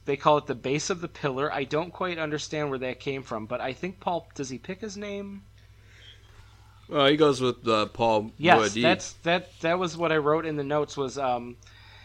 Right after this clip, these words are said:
Speaker 1: he has two names. He has Usul, which is, like, the name that only the people in that specific group of Fremen, the Steech,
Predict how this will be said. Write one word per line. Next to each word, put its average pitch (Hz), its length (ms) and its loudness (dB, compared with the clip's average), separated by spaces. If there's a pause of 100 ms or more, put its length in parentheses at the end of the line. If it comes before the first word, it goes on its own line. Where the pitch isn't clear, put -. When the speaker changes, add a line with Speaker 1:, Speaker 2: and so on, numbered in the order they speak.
(120)
Speaker 1:
he 180 160 2
has 185 240 4
two 233 220 -4
names. 151 420 0
He 151 100 0
has 147 200 2
Usul, 214 460 -4
which 170 220 -2
is, 151 200 -2
like, 139 320 -4 (120)
the 147 100 0
name 160 420 0
that 147 340 0 (520)
only 196 760 0
the 156 180 -8
people 170 440 -2
in 139 380 -4
that 147 440 0
specific 143 680 -4
group 143 260 -4
of 131 120 -4
Fremen, 143 440 -2
the 120 100 -8
Steech, - 720 -8